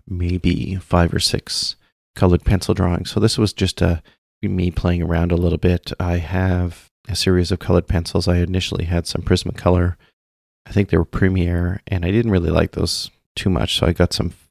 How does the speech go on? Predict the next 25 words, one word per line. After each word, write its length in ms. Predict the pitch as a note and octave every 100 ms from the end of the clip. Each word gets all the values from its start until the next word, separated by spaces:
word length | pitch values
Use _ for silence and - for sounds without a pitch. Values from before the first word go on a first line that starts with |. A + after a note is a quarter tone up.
| _
Faber-Castell 960 | F2 E2+ F2 F2 E2+ - F2 E2 E2 - _ _ _ _ _
Polychromos, 1000 | - F2 - G2 F#2 E2+ D#2+ - - - - F#2
uh, 320 | F2+ F2 F2+
probably 500 | - C3+ C3 F#2+ F2+ - _ _
two 160 | - G2
years 380 | F2 F2 G#2
ago, 220 | G#2+ A#2 A#2
maybe, 380 | A2+ A2+ A#2+ - _ _ -
and 100 | G#2+
I 40 |
really 240 | A#2 C3 F#2
hadn't 280 | F2 E2+
used 220 | E2 E2+ -
them 100 | E2
too 140 | F2+
much. 340 | E2 - - - _ _ -
So 80 | A2
I 40 |
decided, 300 | G2+ - G#2+
well, 140 | G2+ G2+
this 200 | A#2 -
is 120 | F#2
a 60 |
great 280 | - D2 -
t-, 140 | -